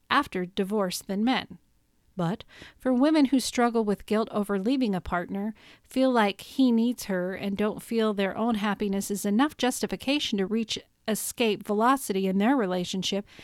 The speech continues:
cheating gives them a way out. Or even if she's not ready to leave, she might act out because she has what psychologists call a,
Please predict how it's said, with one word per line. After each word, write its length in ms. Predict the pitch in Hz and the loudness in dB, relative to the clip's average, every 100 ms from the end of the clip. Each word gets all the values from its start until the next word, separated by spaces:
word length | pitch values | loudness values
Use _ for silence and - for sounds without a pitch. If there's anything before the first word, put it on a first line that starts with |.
| - - | -20 -16
cheating 440 | - 302 320 233 | -4 0 4 4
gives 260 | 214 302 - | 4 0 -2
them 160 | 180 175 | -2 -2
a 60 | |
way 200 | 180 180 | 0 0
out. 440 | 208 226 - - - - _ _ _ _ _ - | 0 0 -2 -10 -18 -20 _ _ _ _ _ 2
Or 400 | 226 190 185 - | 6 6 4 2
even 260 | 233 254 269 | 2 6 6
if 80 | |
she's 280 | - 240 208 | 4 0 2
not 260 | 202 190 180 | 2 2 0
ready 240 | 180 196 | 0 0
to 180 | 220 254 | 0 0
leave, 320 | 247 262 277 - - - | 2 2 0 -4 -20 -10
she 200 | - 262 | 0 6
might 260 | 254 240 - | 8 6 4
act 260 | 208 214 214 | 2 2 2
out 320 | 196 226 - | 4 4 0
because 460 | - 214 214 202 190 | -6 -2 2 2 0
she 240 | - - 214 | -2 2 2
has 380 | 214 214 208 | 4 4 4
what 180 | 208 185 | 0 -2
psychologists 720 | - 190 - 320 269 196 190 - | -2 -2 4 6 6 4 -2 -2
call 440 | - 185 196 196 | -2 0 2 0
a, 420 | 208 190 185 185 | 0 0 0 -2